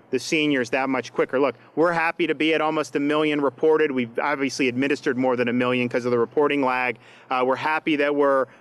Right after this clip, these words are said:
uh, either one or two in the nation for percent of seniors that have been vaccinated. But I also know we could up those percentages very, very quickly.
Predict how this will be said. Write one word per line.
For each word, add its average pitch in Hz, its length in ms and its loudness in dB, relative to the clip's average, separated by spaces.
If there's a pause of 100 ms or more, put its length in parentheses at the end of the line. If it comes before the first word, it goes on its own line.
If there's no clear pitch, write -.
uh, 123 400 -2
either 143 240 0
one 151 240 0
or 143 60 0
two 156 220 0
in 147 60 0
the 135 80 0
nation 143 400 0
for 131 140 -4
percent 151 540 -4
of 139 100 -4
seniors 135 540 0 (240)
that 139 120 2
have 135 80 0
been 127 140 -2
vaccinated. 127 800 0 (300)
But 127 100 0
I 131 120 0
also 170 360 0
know 135 420 0 (240)
we 170 140 0
could 147 160 0
up 147 160 -2
those 143 180 0
percentages 135 680 -2
very, 135 280 2
very 127 240 2
quickly. 123 540 0